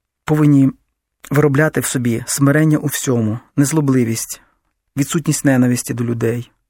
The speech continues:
не бути приліпленим до якоїсь речі, що не Божа, бачити завжди свої гріхи перед собою, умерщвляти себе для всякого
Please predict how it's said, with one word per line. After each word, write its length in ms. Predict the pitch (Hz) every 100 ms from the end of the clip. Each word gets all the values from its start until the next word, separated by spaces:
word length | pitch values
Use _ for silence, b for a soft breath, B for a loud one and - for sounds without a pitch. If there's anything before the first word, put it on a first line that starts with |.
| _ _ _ _ _ 131
не 100 | 139
бути 260 | 160 156
приліпленим 760 | - - 147 175 - 143 135 139
до 80 | 139
якоїсь 540 | 135 156 156 139 -
речі, 500 | 151 139 135 - 127 - _
що 200 | - 135
не 120 | 123
Божа, 400 | 117 117 117 123 - _ _ _ _ _ 143
бачити 400 | 156 175 - 147
завжди 380 | 139 139 131
свої 280 | 131 143 147
гріхи 320 | 160 156 156
перед 220 | 135 131 -
собою, 480 | 123 120 127 123 131 _ _ _ _ 139
умерщвляти 580 | 143 - 151 139 -
себе 400 | - 139 113 110 - _ _ _ -
для 100 | 113
всякого 600 | - 147 156 - 147